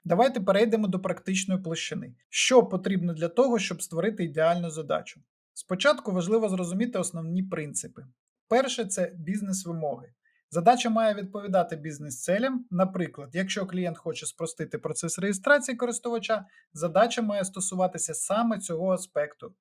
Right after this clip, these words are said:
а не деталі, які не дають результатів. Друге, це функціональні вимоги. Тут потрібно чітко вказати, що саме має робити система. Наприклад, користувач може створити обліковий запис через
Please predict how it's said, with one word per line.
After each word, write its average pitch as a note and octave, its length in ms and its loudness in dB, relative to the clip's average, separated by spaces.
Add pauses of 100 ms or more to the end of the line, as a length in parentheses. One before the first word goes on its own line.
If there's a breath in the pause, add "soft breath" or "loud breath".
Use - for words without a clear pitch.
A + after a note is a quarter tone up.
а F3 100 2
не F3 100 2
деталі, F3+ 480 -2
які F3 300 -4
не F3 120 -2
дають D#3+ 300 -8
результатів. D3+ 600 -6
Друге, A3+ 460 2
це - 180 -2
функціональні G3+ 800 -2
вимоги. D#3+ 540 -2
Тут A#3+ 200 -2
потрібно G3 400 0
чітко F#3+ 360 -6
вказати, E3 480 2
що - 280 -4
саме B3 400 6
має F#3 320 4
робити D#3 320 -6
система. - 480 -6
Наприклад, F3+ 560 0 (480)
користувач F#3+ 960 0
може G#3 300 2
створити A#3+ 460 -4
обліковий F#3 520 0
запис F#3 380 -2
через D#3+ 360 -12